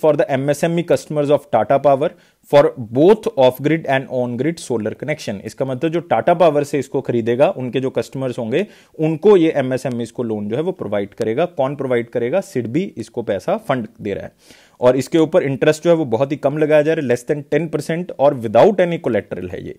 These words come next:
ये खास बात मतलब इसमें रखी गई है। कोई भी आपने कुछ भी जो है, वो गिरवी नहीं रखना, सब कुछ without collateral है। और सिडबी के बारे में मैं बता चुका हूं। और जो डिप्टी एमडी हैं, वो कौन है? मनोज मित्तल and वी सत्या वेंकटा राव। तो आप एक नाम याद रखेंगे, मनोज मित्तल जो है, वो आपके लिए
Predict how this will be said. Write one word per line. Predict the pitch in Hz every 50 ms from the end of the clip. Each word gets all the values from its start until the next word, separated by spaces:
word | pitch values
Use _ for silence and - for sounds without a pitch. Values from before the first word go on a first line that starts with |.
| - -
ये | 135 170 160
खास | 170 - - 117 104 - -
बात | 107 92 - -
मतलब | 104 95 - 113 107
इसमें | 101 - - 151 214 240 -
रखी | 123 117 - - 104
गई | 92 - - - -
है। | - - _ _ _ _ _ _
कोई | 139 143 160 175
भी | 165 170
आपने | 156 135 123 - 139 135
कुछ | - 127 120 - -
भी | 135
जो | 131 117 110
है, | 131
वो | 131 131
गिरवी | 110 110 104 107 131 165
नहीं | 143 117 110 139
रखना, | 143 139 - 151 165 180
सब | - - 104 _
कुछ | - 151 165 - -
without | 110 104 104 101 107 113 - -
collateral | 104 95 92 - _ - - - _
है। | - - - _ _ _ _ _ _ _ _ _ _
और | 123 127
सिडबी | 127 151 139 135 160 160
के | 156 143
बारे | 131 127 120 120
में | 113 120
मैं | 117 110
बता | 113 - 127 131
चुका | 135 147 143 - 156
हूं। | 147 151 156 156 -
और | - 127 123 123 123 123 123 123 123 120
जो | 117 120 127 123 123 123
डिप्टी | 113 104 113 - - 170 170
एमडी | 165 147 151 147 156 156
हैं, | 151 156 156
वो | 147 135 139
कौन | 131 - 123 123 123 127
है? | 131
मनोज | 120 113 107 113 120 120 113
मित्तल | 120 117 110 - - 165 165 - -
and | 127 120 123 120 117 110
वी | 104 104 117 151 170 170
सत्या | 170 - 127 - - 127 117
वेंकटा | 110 107 104 101 - -
राव। | - - - - - - _ _ _ _ _
तो | - 120
आप | 120 139
एक | 143 139 -
नाम | 151 143 139 139
याद | 123 123 120 117 107 120
रखेंगे, | 117 - - 143 160
मनोज | 170 131 117 113 113 120 113 104
मित्तल | 113 104 - _ 196 180 160
जो | 139 131
है, | 131
वो | 117 117
आपके | 110 - - - 104
लिए | 98 117 170